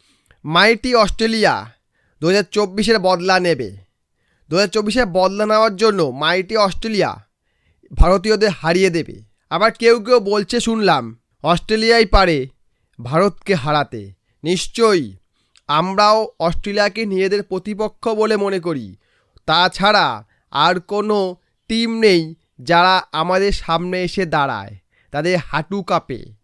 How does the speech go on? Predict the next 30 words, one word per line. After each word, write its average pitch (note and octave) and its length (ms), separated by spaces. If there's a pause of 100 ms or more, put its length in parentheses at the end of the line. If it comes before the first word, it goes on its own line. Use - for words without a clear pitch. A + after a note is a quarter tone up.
(220)
এই D3+ 100
যে G#3 140
সাউথ F#3 340
আফ্রিকা G#3 540
বা F3+ 440 (160)
নিউজিল্যান্ড F#3+ 680 (600)
যেই G#3+ 340
ফাইনালে G#3+ 400
উঠুক G#3 320
না A3 100
কেন, F3+ 180 (540)
সেই B3 400
আবার G3+ 320 (540)
দুমড়ে A3 400
মুছতে G3+ 300
যাবে, A#2 340
কারণ F3+ 240
নিউজিল্যান্ড G#3+ 480
তো A#3 140
একবার F#3+ 500
দুমড়ে G#3+ 280
মুছতে G#3+ 340
গিয়েছিল, F3 440 (600)
আবারও F#3 360
যাবে। C#3 260 (240)
এই G#3+ 200
যে B3 140
চ্যাম্পিয়ন G#3 560
ট্রফি A3+ 240
হচ্ছে, F3 600